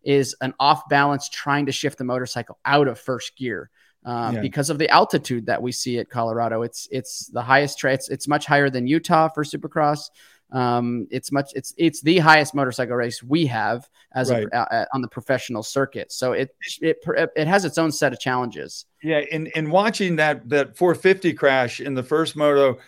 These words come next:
Speaker 2: uh, you know, I j-, just realized Ty Masterpool just lost the front end. He just, it
Speaker 1: Hmm.
Speaker 2: was a, it was a, a Thunder Valley tip over I've seen a bunch of times, but, you know, I don't wanna minimize the fact that, that, that, that, that we're having these,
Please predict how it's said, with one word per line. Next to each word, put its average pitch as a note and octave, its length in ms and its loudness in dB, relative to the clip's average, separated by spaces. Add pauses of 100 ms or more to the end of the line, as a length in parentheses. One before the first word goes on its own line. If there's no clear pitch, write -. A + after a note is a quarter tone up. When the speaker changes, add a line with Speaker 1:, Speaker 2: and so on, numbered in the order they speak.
(320)
Speaker 2:
uh, C3+ 380 6 (420)
you D3 160 -4
know, C#3+ 180 0 (240)
I E3+ 120 4
j-, E3 180 -6 (140)
just F3+ 240 2
realized F3+ 420 6
Ty F3 180 2
Masterpool E3+ 560 -2
just C#3+ 180 -6
lost C#3+ 240 -2
the C3+ 80 -10
front D3+ 220 0
end. F#3 220 -4 (100)
He C3+ 100 -6
just, C#3 300 -4
it C#3+ 40 4
Speaker 1:
Hmm. D3 60 6
Speaker 2:
was B2+ 140 2
a, D3 60 8
it C#3+ 260 4
was D3 160 4
a, C3+ 160 6 (520)
a C3 140 4
Thunder F3 300 4
Valley D#3 280 4
tip F3 260 2
over C#3+ 240 8
I've C#3 120 2
seen D3+ 180 -2
a C3 60 -2
bunch C#3 220 -2
of A#2+ 60 -12
times, C3+ 260 0
but, B2+ 160 0 (320)
you C#3+ 140 -2
know, D3 120 2
I E3+ 120 6
don't G#3+ 120 2
wanna F#3+ 160 0
minimize D#3 680 0 (320)
the C#3+ 100 2
fact D#3 360 0
that, C#3+ 260 2
that, B2+ 240 2
that, C3 220 0 (180)
that, C#3 260 -6
that B2+ 200 -2
we're C3+ 100 -2
having D#3 320 0
these, C3+ 360 -6